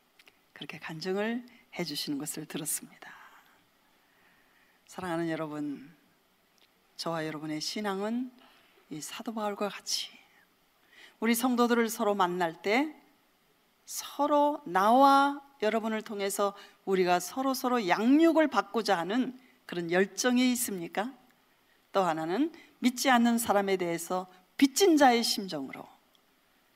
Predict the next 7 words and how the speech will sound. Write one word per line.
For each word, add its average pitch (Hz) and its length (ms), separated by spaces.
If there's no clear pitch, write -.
대하는 160 580
그런 147 460
두 262 140
가지 262 260
관점이 190 720
저와 147 280
여러분에게 147 760